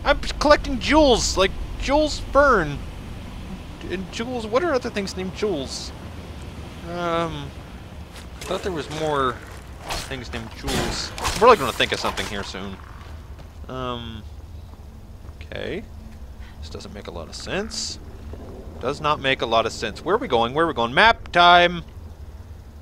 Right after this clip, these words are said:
The map! The map! Okay, we're going... Wait a minute. Are we seriously going to the entire other side? Okay, we're on the wrong side.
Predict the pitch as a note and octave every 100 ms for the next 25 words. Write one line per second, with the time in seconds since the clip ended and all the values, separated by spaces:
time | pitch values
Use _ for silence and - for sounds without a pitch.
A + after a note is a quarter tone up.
0 | - B3 B3+ D4+ D#4 C#4 A3 C#3 - -
1 | - - - - - D4+ D#4 E4 A#3+ F3+
2 | F3 C#3+ F3+ - F3+ D3 E3 A#2+ F#2 -
3 | G3+ - - B3+ - A#3 A#3 G#3 C#3+ -
4 | - G3+ G3+ D#3+ G3 - - C#3+ - B2+
5 | G3 G#3 C#3 - B2+ - B2 G2+ F#2